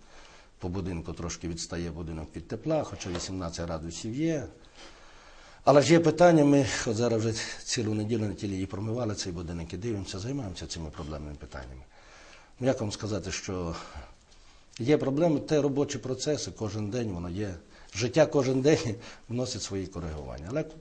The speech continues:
система, це є. Ситуація контрольована, тому то проблем таких я не бачу. Тобто, те, що я сказав, четвірка, так і є, що тверда четвірка. Таких авральних ситуацій, як в інших областях, ви знаєте, поки на сьогоднішній день тут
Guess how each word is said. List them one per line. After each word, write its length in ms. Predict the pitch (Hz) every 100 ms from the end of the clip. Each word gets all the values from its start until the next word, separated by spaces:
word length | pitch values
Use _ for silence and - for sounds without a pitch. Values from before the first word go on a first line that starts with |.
| -
система, 600 | - 147 - 160 127 120 110
це 160 | 98
є. 120 | 76 76 - - - - - - - - - - -
Ситуація 520 | - 151 175 170 160
контрольована, 640 | 156 151 170 165 180 147 123
тому 240 | 123 117
то 120 | 110 90
проблем 340 | 101 117 143
таких 280 | - 113 104 - - - - - 92
я 120 | 98
не 100 | 95
бачу. 400 | 65 - - - - - _ -
Тобто, 180 | 156 156 - - - -
те, 140 | 151
що 140 | 151 147
я 140 | 143
сказав, 460 | 139 151 143 165 160
четвірка, 420 | 120 101 90 90
так 180 | - 123
і 60 | 147
є, 120 | 110
що 140 | 76 76
тверда 380 | - 76 69 58
четвірка. 480 | - - - - - - - - - -
Таких 340 | 110 170 - - - -
авральних 480 | 110 127 160 160 -
ситуацій, 480 | 107 107 95 80 -
як 200 | 82 -
в 20 |
інших 380 | 113 107 80 76
областях, 440 | 76 80 - 82 78
ви 60 | 90
знаєте, 360 | 85 87 78 - - -
поки 240 | 107 170
на 80 | 151
сьогоднішній 440 | - 123 120 -
день 200 | 113 143
тут 180 | 123 113